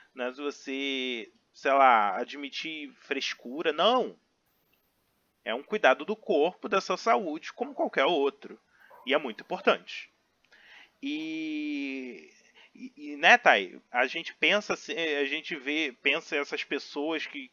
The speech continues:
que, que fogem da, da terapia, muitas das vezes elas não sabem pra que que serve, né? E, e como a Agnes falou aqui, é, é pra se cuidar, cara.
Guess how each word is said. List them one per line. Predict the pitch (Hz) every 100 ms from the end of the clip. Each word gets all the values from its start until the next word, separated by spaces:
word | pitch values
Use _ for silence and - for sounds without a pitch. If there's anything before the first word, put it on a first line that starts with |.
| -
que, | 131
que | 120 147
fogem | - 117 143 156 139
da, | 127 123 110
da | - 117
terapia, | - 131 127 - 110 170 208 123 - - - _ _ _ _ -
muitas | 143 -
das | 214 185
vezes | 170 180
elas | 208 220 220
não | 247
sabem | 262 - 185 185 214 220 285
pra | 262 226
que | - 233
que |
serve, | - 339 190 160 139 123
né? | 117 139 _ - - - -
E, | 131 139 139 139 139 135 135 131 127 120 110 127
e | 147
como | - 156 165 170 160
a | 147
Agnes | 139 139 156 175 -
falou | 190 175 175
aqui, | 180 - 175 214 277 -
é, | 214 403 415 339
é |
pra | 370
se | 392 403
cuidar, | 494 480 233 185
cara. | - 92 87